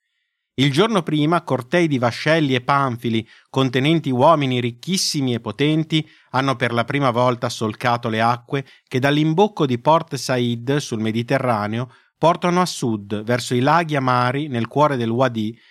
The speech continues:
fino allo sbocco sul Mar Rosso, a Suez. L'opera è costata il doppio di quanto previsto e per questo bisogna ostentare il doppio il successo dell'impresa.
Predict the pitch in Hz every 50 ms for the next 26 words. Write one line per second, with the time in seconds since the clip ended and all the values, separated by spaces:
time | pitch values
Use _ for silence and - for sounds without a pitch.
0 | _ _ _ _ - 175 175 160 147 139 139 147 170 165 160 139 131 123 117 -
1 | - 127 131 - - 131 123 127 139 139 135 143 113 101 92 - - - - 98
2 | - - - 135 - - - 127 110 107 101 95 _ - - - - _ _ _
3 | _ _ _ _ _ _ _ _ - 156 175 165 165 165 - 185 180 175 180 -
4 | 151 - 175 175 - - 160 139 123 123 143 139 - 160 151 147 147 139 135 165
5 | 180 190 185 - - 196 190 180 156 135 - 135 131 127 123 139 120 131 135 123
6 | 120 107 101 - - - 110 - 127 120 156 147 - - 123 123 120 - 147 139
7 | 127 113 123 117 113 110 110 120 117 - - 147 151 139 - 107 107 113 120 131
8 | - - 127 127 127 120 117 113 101 95 _ - - 123 139 156 - 139 117 -
9 | 156 151 - - 113 - - 135 131 135 147 151 143 - 101 98 92 92 90 101
10 | 101 -